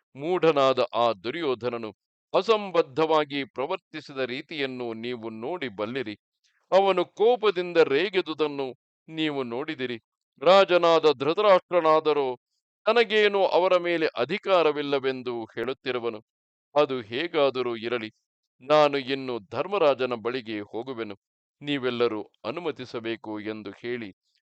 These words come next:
ಹೊರಡಲು ಭೀಷ್ಮಾದಿ ವೀರರು, ಅಶ್ವತ್ಥಾಮನು, ವಿಕರ್ಣನು, ಮಹಾರಥನಾದ ಯಯೋತ್ಸುವು ಆ ರಥವನ್ನು ಹಿಂಬಾಲಿಸಿ ಹೋಗುತ್ತಿದ್ದರು.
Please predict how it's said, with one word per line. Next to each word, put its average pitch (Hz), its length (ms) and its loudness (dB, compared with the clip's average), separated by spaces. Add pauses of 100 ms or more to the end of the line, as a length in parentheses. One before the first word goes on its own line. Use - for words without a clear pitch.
(160)
ಹೊರಡಲು 135 480 -4 (400)
ಭೀಷ್ಮಾದಿ 180 640 0
ವೀರರು, 135 460 -4 (360)
ಅಶ್ವತ್ಥಾಮನು, 156 920 -2 (260)
ವಿಕರ್ಣನು, 185 760 0 (260)
ಮಹಾರಥನಾದ 202 840 4
ಯಯೋತ್ಸುವು 165 880 -4 (300)
ಆ 165 240 6
ರಥವನ್ನು 147 720 -2
ಹಿಂಬಾಲಿಸಿ 127 840 -4
ಹೋಗುತ್ತಿದ್ದರು. 120 720 -8